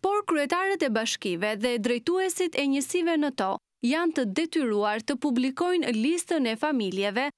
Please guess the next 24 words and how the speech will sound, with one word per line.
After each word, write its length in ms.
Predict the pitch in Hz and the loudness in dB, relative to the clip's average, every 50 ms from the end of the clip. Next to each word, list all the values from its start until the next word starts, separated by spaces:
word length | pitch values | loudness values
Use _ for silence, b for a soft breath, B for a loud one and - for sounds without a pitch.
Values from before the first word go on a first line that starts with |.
| _ _ _ _ - | _ _ _ _ -4
që 120 | - 277 | -4 -2
kualifikohen 880 | - - 269 247 247 240 233 - 233 208 - 247 254 269 294 359 370 330 - | 0 0 0 0 0 0 -2 -2 -4 -2 -2 -2 0 0 2 2 2 2 2
për 200 | 277 226 220 214 | 0 0 0 0
strehim 540 | - - 381 381 330 285 262 240 240 240 | -2 0 -2 0 0 0 0 2 0 0
social. 640 | 240 - - 240 240 - - 208 - 190 196 196 202 - _ _ _ _ _ _ | 0 -2 -2 -2 -2 -2 -2 -2 -2 -2 -2 -4 -6 -8 _ _ _ _ _ _
Kjo 200 | - 359 392 403 392 | -2 -2 0 0 0
për 160 | - 320 269 | 0 0 0
të 100 | 294 269 233 | 0 0 0
bërë 200 | 269 330 302 262 - | 2 0 0 0 0
të 80 | 349 339 | 0 2
mundur 440 | 320 294 254 240 226 240 294 320 254 | 2 2 2 2 2 2 2 0 0
dhe 160 | 247 254 269 277 | 0 0 0 0
shpërndarjen 760 | - - - 262 254 240 233 247 202 320 349 349 370 370 359 | -2 -2 0 0 0 2 2 0 0 0 0 2 2 2 2
e 80 | 370 359 | 2 0
fondeve 540 | 339 - 254 226 214 214 220 226 214 277 294 294 269 | 0 -2 0 0 0 0 0 0 0 0 0 2 2
nga 180 | 262 277 320 320 | 2 2 2 2
ministria, 720 | 294 311 302 302 294 - - - 196 180 175 175 190 196 - _ _ _ _ _ _ - | 2 2 2 2 0 -2 -2 -4 -2 -2 0 -2 -2 -4 -6 _ _ _ _ _ _ -2
por 160 | 339 359 349 | 0 0 0
për 160 | - 320 277 247 226 | 0 0 0 0 0
ata 240 | 220 - 214 196 202 214 226 | -2 -2 -2 -2 -2 -2 -2
që 140 | - - 277 277 | -2 0 2 2
nuk 180 | 311 349 330 - | 2 0 0 0
plotësojnë 520 | 269 247 233 - - 262 233 220 208 202 | 0 0 0 0 0 0 0 0 0 0
detyrimin, 640 | 247 294 - 359 330 240 208 196 202 226 294 294 | 0 0 0 0 0 0 0 0 0 0 0 -2